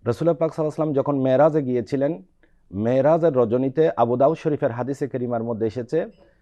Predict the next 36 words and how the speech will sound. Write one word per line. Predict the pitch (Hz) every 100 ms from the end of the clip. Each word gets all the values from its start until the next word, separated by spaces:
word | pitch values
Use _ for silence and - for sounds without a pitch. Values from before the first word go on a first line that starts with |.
| _ -
রাসূল | 117 160 170
পাক | 170 160
সাল্লাল্লাহু | 165
আলাইহি |
ওয়াসাল্লাম | 147 160
মেরাজের | 135 123 135 165 165 135
রজনীতে | 131 120 120 104 90 78 _ _ _
হযরত | - 135 135
জিবরাইল | 113 120 139 165
আলাইহিস | 139 127 139 135
সালাতু | - 131 127 135
ওয়াস | -
সালাম | 147 170 202 _ _ _ _ _ _ _ -
দুজাহানের | 98 139 147 151 156
সর্দার | 139 147 160
সৈয়দুল | 165 156 156 151
আম্বিয়া | 131 127 135 143
রাহমাতুল | 120 135 - 170
লিল | 160
আলামিনকে | 143 139 147 156 175 156
জান্নাত | 107 135 156 165
এবং | 143 139 104
জাহান্নামকে | 117 139 151 156 160
প্রত্যক্ষ | 143 139 - 131 120
করালেন। | 101 98 78 73 _ _ _ _ _ -
রাসূল | 120 165 160
পাক | 151
সাল্লাল্লাহু | 139 139 147 139
আলাইহি |
ওয়াসাল্লাম |
যখন | 127 143 151 131 101
জাহান্নামের | 101 120 160 170 170 160
পাশ | - 127 104
দিয়ে | 120
যাচ্ছেন, | 107 101 - 147 180 170 -
তিনি | 139